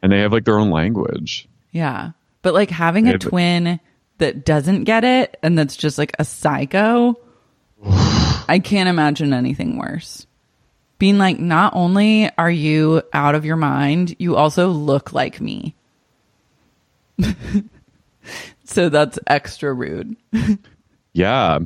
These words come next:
Speaker 1: No, twins are, it's a, that's a powerful thing.
Speaker 2: I want the readers with twins to make themselves known. I wanna know if most twins are, like, vibing or if most twins are, like, not vibing or what. Like, I wanna take the twin temperature.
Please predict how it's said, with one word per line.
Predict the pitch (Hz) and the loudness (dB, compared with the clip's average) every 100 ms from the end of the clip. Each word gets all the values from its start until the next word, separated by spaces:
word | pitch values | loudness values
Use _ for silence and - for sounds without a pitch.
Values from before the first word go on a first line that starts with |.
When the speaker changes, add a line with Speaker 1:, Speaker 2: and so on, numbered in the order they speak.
| 85 - | -8 -4
Speaker 1:
No, | 107 127 | 2 2
twins | 107 - 110 143 147 | 2 0 0 2 2
are, | 170 160 | 4 4
it's | - 110 | 2 0
a, | - - _ _ _ _ _ | -2 -4 _ _ _ _ _
that's | - 101 127 | -4 -2 0
a | |
powerful | 117 98 101 101 | 2 2 2 0
thing. | 90 90 78 80 87 _ _ _ _ _ _ - | 0 2 0 -4 -10 _ _ _ _ _ _ -2
Speaker 2:
I | 208 | 2
want | 254 | 2
the | 381 | 2
readers | 285 190 170 180 175 160 - | 0 2 2 4 2 0 -4
with | 165 160 | -6 -4
twins | - 156 147 165 196 - | -2 2 4 4 2 2
to | 190 | 0
make | 180 160 | 2 0
themselves | - 165 175 160 160 | 0 -2 2 0 0
known. | 160 151 135 139 151 196 214 - _ - | 0 0 2 2 2 2 0 -6 _ -2
I | 190 | 2
wanna | 247 359 | 2 4
know | 330 247 | 4 2
if | 233 196 | 2 -2
most | 185 170 196 - | -2 -2 -2 -6
twins | - 165 170 185 | -4 -2 -2 0
are, | 180 | 0
like, | 170 165 - - - | 2 0 -2 -12 -12
vibing | - 147 139 135 165 202 226 233 240 - _ _ _ _ _ _ | -6 0 2 4 4 4 4 4 2 0 _ _ _ _ _ _
or | 170 170 | 0 0
if | 160 - _ _ | 0 -8 _ _
most | 170 170 170 - | -2 0 -2 -4
twins | - 175 175 180 175 | -2 0 2 0 0
are, | 165 165 | 2 2
like, | 147 127 | 0 -2
not | 135 143 147 | -2 -2 0
vibing | 170 180 180 190 190 196 151 | 2 2 4 2 2 2 0
or | 165 | -4
what. | 143 156 151 - | 0 2 2 0
Like, | 165 | 0
I | 175 | 0
wanna | 185 196 190 | 0 0 -2
take | - 165 - | -2 -4 -4
the | 156 | -6
twin | - 151 131 | -4 -2 -2
temperature. | 131 139 - - - - - | -2 -4 -4 -8 -8 -8 -8